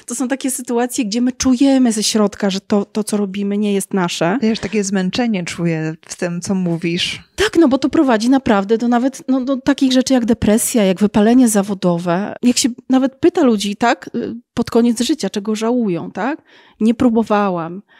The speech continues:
Speaker 1: y, nie zdecydowałam się na to, na tamto”. Ja myślę sobie znowu, że w takim komforcie dla siebie, ale naprawdę takie testowanie delikatne i coraz odważniejsze, okej, no z każdym pewnie doświadczeniem, ale jednak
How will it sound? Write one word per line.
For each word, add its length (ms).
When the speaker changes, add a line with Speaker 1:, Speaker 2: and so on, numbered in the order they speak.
Speaker 1:
y, 200
nie 140
zdecydowałam 640
się 180
na 260
to, 260
na 120
tamto”. 720
Ja 80
myślę 240
sobie 260
znowu, 380
że 400
w 140
takim 360
komforcie 520
dla 140
siebie, 440
ale 480
naprawdę 460
takie 260
testowanie 720
delikatne 880
i 80
coraz 340
odważniejsze, 600
okej, 300
no 100
z 80
każdym 300
pewnie 240
doświadczeniem, 600
ale 160
jednak 580